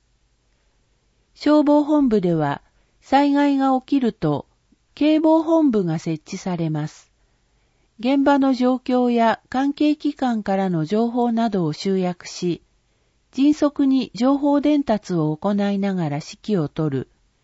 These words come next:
いわば頭脳のような役割を担っています。高台移転することで、どんな災害が起きた場合でも、職員が速やかに本部へ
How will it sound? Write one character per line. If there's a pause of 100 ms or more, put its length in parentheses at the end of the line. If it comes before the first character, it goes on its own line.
(360)
い
わ
ば (480)
頭
脳
の
よ
う
な
役
割
を
担
っ
て
い
ま
す。 (1080)
高
台
移
転
す
る
こ
と
で、 (520)
ど
ん
な
災
害
が
起
き
た
場
合
で
も、 (420)
職
員
が
速
や
か
に
本
部
へ